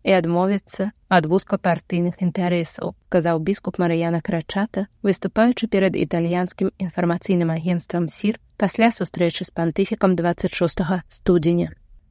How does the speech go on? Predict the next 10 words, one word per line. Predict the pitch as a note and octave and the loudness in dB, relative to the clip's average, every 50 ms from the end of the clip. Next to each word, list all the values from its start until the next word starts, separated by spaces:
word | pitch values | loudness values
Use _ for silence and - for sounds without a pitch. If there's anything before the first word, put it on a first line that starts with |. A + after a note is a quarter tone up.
| _ - | _ 0
На | G3+ F#3+ F3 | 4 4 4
аўдыенцыі | F3+ E3 F3 F3+ G3 G#3+ A3+ A3 - F#3+ F3 | 4 4 4 2 4 4 2 2 2 2 2
абмяркоўваліся | E3+ D#3 F3 F3 E3+ - - G3 F#3 E3+ F3+ F3 F3 - - F3+ E3 | 2 2 2 -2 -2 -2 -2 0 2 4 4 2 2 2 -2 -4 -2
такія | - E3+ - - F3+ D#3 - | -2 -2 0 0 -2 -2 -2
пытанні, | E3+ - - G3 G3+ A3 A3+ G#3+ G#3+ A3 - _ _ - | -4 -2 -2 0 0 2 0 0 -2 -4 -6 _ _ -2
як | G#3+ G3 F#3 E3 F3+ | 2 2 2 2 4
глабальнае | G3 F#3 E3 G3 A3 A#3 A3+ G#3 F#3+ | 2 2 4 4 2 4 2 2 0
становішча | F3 - - F3+ F3 F3 F3 E3+ D#3+ - - - F3 | -2 -2 -2 0 0 0 0 0 -2 -4 -4 -2 -2
Еўропы, | E3+ E3+ E3 E3 E3 F#3 G#3+ A3+ - - G3+ G3 _ _ _ _ - A3 | 0 0 0 0 0 0 -2 -2 -2 -2 -4 -4 _ _ _ _ -2 0
міграцыя, | F3+ F3 D3+ E3+ F3 F3+ F#3+ G#3 - - - G#3 G3+ G3 | 0 0 0 0 2 2 2 2 0 -4 -4 -2 -2 -2